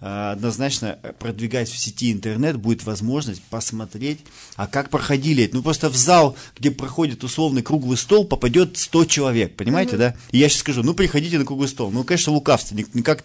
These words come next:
Speaker 1: туда не попасть, но о чем там говорили? Важно, например, учителю современному послушать, сто процентов, и мы это будем делать. Мы будем давать возможность педагогам по всей стране рассылать,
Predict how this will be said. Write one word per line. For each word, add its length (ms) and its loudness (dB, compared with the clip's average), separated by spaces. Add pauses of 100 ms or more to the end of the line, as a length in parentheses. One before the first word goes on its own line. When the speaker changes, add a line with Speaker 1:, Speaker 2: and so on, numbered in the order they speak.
Speaker 1:
туда 220 0
не 100 4
попасть, 480 0 (120)
но 320 2 (200)
о 100 -4
чем 200 -2
там 160 -4
говорили? 480 -2
Важно, 320 0
например, 400 -2 (140)
учителю 500 -6
современному 640 -4
послушать, 540 -10
сто 240 -6
процентов, 500 -6
и 40 -6
мы 160 0
это 120 -8
будем 260 -4
делать. 300 -4
Мы 100 -2
будем 280 0 (400)
давать 420 4
возможность 480 0
педагогам 500 0
по 120 -4
всей 200 -4
стране 460 -4 (220)
рассылать, 720 2